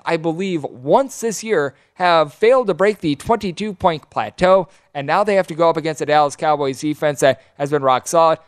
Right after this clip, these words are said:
I know a lot of people talk about the frustrations and the disappointments with the Packers defense, but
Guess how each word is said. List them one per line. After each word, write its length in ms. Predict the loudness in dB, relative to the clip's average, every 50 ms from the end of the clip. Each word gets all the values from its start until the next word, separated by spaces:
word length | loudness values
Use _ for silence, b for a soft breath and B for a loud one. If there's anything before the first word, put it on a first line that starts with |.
| b _ -8
I 80 | -4
know 120 | -2 0 2
a 40 |
lot 180 | 4 4 2 2
of 60 | 0
people 260 | -4 -8 -8 -8 -6
talk 260 | -2 0 0 0 0 0
about 280 | 0 2 2 2 2
the 220 | 0 -2 -2 -2 -2
frustrations 680 | 0 0 -2 0 0 0 0 0 0 -2 -4 -2 -2
and 100 | -2 -2
the 60 | 0
disappointments 640 | 0 -2 -2 -2 -2 0 0 2 2 0 -2 -4 -2
with 120 | -4 -6 -2
the 60 | 0
Packers 360 | 0 0 0 0 -4 -8 -8
defense, 360 | -10 -10 -8 -6 -6 -6 -2
but 220 | 2 2 2 2